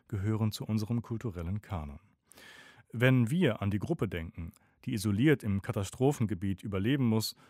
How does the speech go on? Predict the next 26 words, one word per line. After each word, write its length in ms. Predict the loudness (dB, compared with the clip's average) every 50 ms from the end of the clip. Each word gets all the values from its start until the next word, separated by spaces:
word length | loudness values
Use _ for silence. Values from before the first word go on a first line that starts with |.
| -20 _
dann 200 | 0 2 2 4
haben 180 | 4 4 4 4
die 80 | 4
meisten 420 | 4 4 4 4 2 0 -6 -8 -4
von 140 | -4 -4
uns 320 | 0 2 2 2 0 0 -8
sofort 600 | -8 -8 -8 -6 0 0 2 2 2 -2 -4 _
Bilder 340 | -4 -2 -2 -2 -6 -8 -10
im 160 | -10 -12 -12
Kopf. 420 | _ -16 -20 -20 _ -20 -20 -20 _ _ _ _ _ _ -20 -20 -20 -20 -20 -20 -20 _ _ _ 0
Nun, 300 | 0 2 2 2 -2 -4 -6
so 280 | -4 0 2 2 6 6
weit 260 | 6 6 6 4 0
ist 180 | -4 -4 -4 -4
es 80 | -2
bei 100 | 0 0
uns 220 | 0 2 0 0 2
noch 160 | 0 2 2
nicht. 400 | 2 0 0 -4 -10 -18 -20 -20 _ _ _ _
Corona 640 | -4 -2 -2 2 4 4 4 4 4 2 0 0 0
wird 260 | 0 0 0 2 4
hoffentlich 520 | 4 4 6 4 -2 0 -2 -6 -6 -2 0
nicht 340 | 0 0 0 -2 -8 -2
die 180 | -2 0 0 0
Zivilisationskatastrophe 1300 | -2 -4 -2 -2 -2 2 2 2 0 2 0 2 2 2 0 -2 -2 -2 -2 -4 -4 -4 -4 -4 -2 -4 -2
sein 360 | 2 2 2 4 2 0